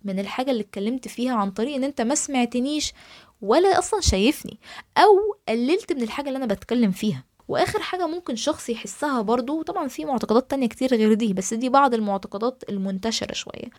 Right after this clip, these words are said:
وآخر معتقد اللي بيكون كومن شوية أو متعارف عليه، فكرة إن الشخص بيجيله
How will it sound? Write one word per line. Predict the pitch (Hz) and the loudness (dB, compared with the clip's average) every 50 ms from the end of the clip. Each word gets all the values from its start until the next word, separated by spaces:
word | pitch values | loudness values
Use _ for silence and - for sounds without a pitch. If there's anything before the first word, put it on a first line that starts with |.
| _ _ | _ _
وآخر | - - 415 - - 453 392 | 4 4 4 6 6 4 4
معتقد | 311 254 208 208 - 294 330 - - 285 269 233 190 | 4 4 0 0 0 -2 -2 0 0 -2 -2 -2 -2
اللي | 185 190 196 | -2 -2 -2
بيكون | 190 202 - - 277 277 247 | -2 -4 -4 -4 -4 -4 0
كومن | - 247 247 262 254 226 | 2 2 4 4 4 2
شوية | 214 - 208 208 220 240 240 240 | 2 2 0 0 2 2 2 2
أو | 233 - - 190 | 2 2 2 0
متعارف | 185 190 190 196 190 196 226 262 262 240 - 196 | 0 -2 -2 0 2 2 2 2 0 -2 -4 -4
عليه، | 190 190 208 226 247 | -2 -2 0 0 0
فكرة | 240 - 277 - - 277 254 - | -2 -4 -6 -4 -2 -2 -2 -2
إن | 208 196 190 | -2 -4 -4
الشخص | 185 - - 262 262 262 - - | -4 -4 -4 -4 -4 -4 -6 -6
بيجيله | 226 202 190 180 202 226 247 254 262 254 254 254 | -6 -4 -4 -2 -2 0 0 2 2 2 2 0